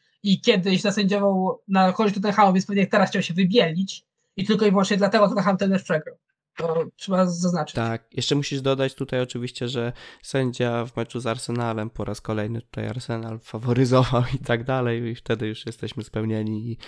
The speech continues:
Speaker 2: tak jakby Max
Speaker 1: Oczywiście,
Speaker 2: był
Speaker 1: że
Speaker 2: po
Speaker 1: tak.
Speaker 2: prostu z nami. Y,
Speaker 1: Oczywiście, że tak.
Speaker 2: No
Speaker 1: No.
Speaker 2: dobra. To tak jak już mówiłem tutaj, tak jakby tak naprawdę Max był z nami, nas nie opuszczał. Y, no i myślę, że teraz możemy przejść już do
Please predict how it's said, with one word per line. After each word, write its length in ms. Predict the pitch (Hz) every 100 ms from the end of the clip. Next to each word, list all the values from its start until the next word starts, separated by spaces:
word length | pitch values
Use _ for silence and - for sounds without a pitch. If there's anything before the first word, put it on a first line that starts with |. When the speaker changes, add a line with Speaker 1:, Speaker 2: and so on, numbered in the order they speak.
| -
Speaker 2:
tak 180 | - 143
jakby 200 | 135 123
Max 200 | 120 117
Speaker 1:
Oczywiście, 80 | -
Speaker 2:
był 120 | 123
Speaker 1:
że 60 | 175
Speaker 2:
po 60 |
Speaker 1:
tak. 40 | -
Speaker 2:
prostu 280 | 117 - 120
z 80 |
nami. 300 | 117 104 120 113 - - _ - - - -
Y, 80 | 127
Speaker 1:
Oczywiście, 580 | 185 190 208 226 - 226
że 140 | 208
tak. 460 | 202 185 196 254 - _ _ _ _ _
Speaker 2:
No 160 | 135 269
Speaker 1:
No. 120 | 147
Speaker 2:
dobra. 200 | - 113 117 - _ _ _ _ _
To 180 | - 311
tak 240 | - 269
jak 160 | 233 220
już 120 | 185
mówiłem 400 | 160 151 147 143
tutaj, 320 | 139 127 120
tak 220 | 120 123 127
jakby 380 | 120 135 113 117 - -
tak 160 | - 117
naprawdę 360 | 117 117 117
Max 300 | 113 113 -
był 160 | - 110 -
z 120 | - 120
nami, 240 | 113 117
nas 220 | 117 120
nie 120 | 120
opuszczał. 580 | 120 - 156 - - 135 - - - - - - _ -
Y, 360 | 147 147 151 - _ _ _ _ 262 294
no 160 | 381
i 100 | 427
myślę, 240 | 381 277 226
że 100 | 233
teraz 260 | 226 220
możemy 300 | 214 202 196
przejść 400 | 190 - 185 -
już 160 | 185 160
do 600 | - 147 165 175 175 202